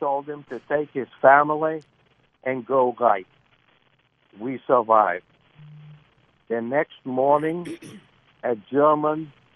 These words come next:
with a rifle came to our place where we were staying and said,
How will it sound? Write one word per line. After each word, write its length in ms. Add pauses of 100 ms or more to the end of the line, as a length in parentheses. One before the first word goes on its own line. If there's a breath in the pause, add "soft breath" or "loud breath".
(200)
with 240
a 80
rifle 600
came 340
to 240
our 420 (880)
place 300
where 160
we 180
were 160 (120)
staying 420 (1300)
and 720 (680)
said, 340